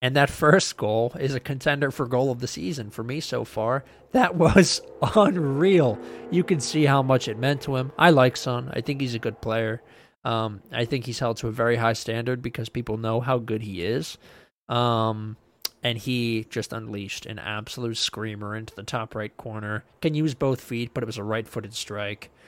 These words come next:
Totally bewildered Danny Ward. Um,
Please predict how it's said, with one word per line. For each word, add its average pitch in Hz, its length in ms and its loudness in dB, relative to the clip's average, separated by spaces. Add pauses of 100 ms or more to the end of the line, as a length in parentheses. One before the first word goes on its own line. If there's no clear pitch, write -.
(360)
Totally 131 640 2 (200)
bewildered 123 760 2
Danny 113 300 -6
Ward. 110 480 -2 (580)
Um, 110 600 -4